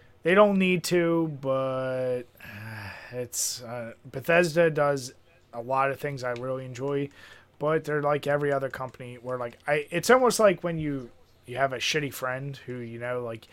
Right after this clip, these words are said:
you just don't rely on them anymore. And you, and a lot of these companies, you just, you don't even expect them to do the right thing. You're just, I hear news like that, and I'm like, "Yeah, that's pretty much par for the course," and it's shitty, but, like, people are still gonna,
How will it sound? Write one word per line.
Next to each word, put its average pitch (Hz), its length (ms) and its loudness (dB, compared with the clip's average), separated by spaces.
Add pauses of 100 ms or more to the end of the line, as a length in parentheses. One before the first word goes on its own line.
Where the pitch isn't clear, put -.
(220)
you 170 100 0
just 214 200 2
don't 208 180 8
rely 135 360 0
on 104 160 -8
them 104 120 -12 (160)
anymore. 107 520 -14 (140)
And 135 140 -8
you, 139 120 -10
and 143 200 0
a 135 60 -2
lot 151 200 4
of 165 60 0
these 151 140 -4
companies, 131 500 -8
you 147 80 -4
just, - 260 -6 (280)
you 143 80 -2
don't 214 160 8
even 208 180 2
expect - 420 -2
them 131 180 -4
to 127 80 -8
do 131 180 -6
the 120 60 -6
right 110 260 -10
thing. 110 200 -16
You're 110 140 -12
just, - 320 -8
I 135 120 -6
hear 170 240 4
news 156 240 0
like 127 160 -6
that, 123 140 -8
and 123 80 -12
I'm 123 100 -10
like, 120 200 -10 (600)
"Yeah, 160 200 8
that's 196 180 8
pretty 196 200 0
much 185 200 -2
par 180 200 4
for 175 140 -2
the 165 60 -2
course," 139 480 -2
and 120 160 -12
it's 139 160 -8
shitty, 123 480 -2 (460)
but, 135 160 -2
like, 127 320 -2 (1400)
people 160 340 2
are 160 160 6
still 160 240 2
gonna, 151 260 -2